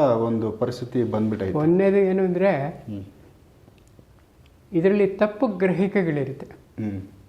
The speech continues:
Speaker 2: ತಪ್ಪು ಗ್ರಹಿಕೆ.
Speaker 1: ಹ್ಮ್.
Speaker 2: ದೇವರು ಹೇಗೆ ಅಂದ್ರೆ ಏನ್ ಮಾಡಿದಾನೆ ಅಂದ್ರೆ,
Speaker 1: ಹ್ಮ್.
Speaker 2: ಈ ಹುಟ್ಟು ಸಾವು ಅಂತಕ್ಕಂಥದ್ದನ್ನ
Speaker 1: ಹ್ಮ್.
Speaker 2: ತುಂಬಾ ಸರಳವಾಗಿಟ್ಟಿದ್ದಾನೆ.
Speaker 1: ಹ್ಮ್.
Speaker 2: ಅದ್ರಲ್ಲಿ ಯಾವುದೇ ಕಷ್ಟ ಆಗಲ್ಲ.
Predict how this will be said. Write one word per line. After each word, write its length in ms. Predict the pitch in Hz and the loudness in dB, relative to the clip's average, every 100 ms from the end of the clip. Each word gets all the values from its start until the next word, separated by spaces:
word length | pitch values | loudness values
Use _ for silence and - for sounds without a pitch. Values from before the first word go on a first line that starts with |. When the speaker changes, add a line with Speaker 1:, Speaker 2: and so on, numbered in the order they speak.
| - - - - _ _ _ - - | -20 -20 -20 -20 _ _ _ -20 0
Speaker 2:
ತಪ್ಪು 240 | 190 190 | 0 2
ಗ್ರಹಿಕೆ. 400 | 202 180 156 - | 2 2 0 -4
Speaker 1:
ಹ್ಮ್. 720 | - - - 110 101 - 165 | -12 -14 -12 -10 -10 -10 0
Speaker 2:
ದೇವರು 400 | 165 220 247 226 | 4 6 6 4
ಹೇಗೆ 280 | 165 175 180 | 0 -2 0
ಅಂದ್ರೆ 480 | 170 170 170 139 151 | 0 0 0 -2 -2
ಏನ್ 160 | 165 156 | 0 0
ಮಾಡಿದಾನೆ 340 | 151 151 139 | -2 -4 -6
ಅಂದ್ರೆ, 320 | 143 147 139 | -6 -4 -4
Speaker 1:
ಹ್ಮ್. 440 | 120 - - 90 92 - - - - - - - - - - _ - - - - - - 185 | -6 -12 -14 -12 -14 -20 -20 -20 -20 -20 -20 -20 -20 -20 -20 _ -20 -20 -20 -20 -20 -4 4
Speaker 2:
ಈ 120 | 190 | 4
ಹುಟ್ಟು 420 | 185 180 185 233 | 4 2 0 0
ಸಾವು 300 | 226 185 196 | 2 2 2
ಅಂತಕ್ಕಂಥದ್ದನ್ನ 800 | 185 180 175 165 165 143 147 151 | 0 -4 -4 -6 -4 -4 -2 -2
Speaker 1:
ಹ್ಮ್. 600 | 170 135 - - 110 101 101 - - - - _ - - - | -4 -8 -14 -12 -10 -10 -14 -20 -20 -20 -20 _ -20 -12 -2
Speaker 2:
ತುಂಬಾ 600 | 214 240 262 254 254 208 - | 0 2 2 4 4 0 0
ಸರಳವಾಗಿಟ್ಟಿದ್ದಾನೆ. 880 | 185 190 185 165 156 135 127 131 - - 117 | 2 4 4 2 -2 -6 -6 -10 -16 -18 -12
Speaker 1:
ಹ್ಮ್. 140 | 98 110 - - - - - - - | -12 -12 -16 -20 -20 -20 -20 -20 -4
Speaker 2:
ಅದ್ರಲ್ಲಿ 280 | 170 175 202 | 0 2 4
ಯಾವುದೇ 280 | 170 175 196 | 4 4 0
ಕಷ್ಟ 280 | 175 143 160 | -4 -6 -4
ಆಗಲ್ಲ. 300 | 143 143 | -4 -6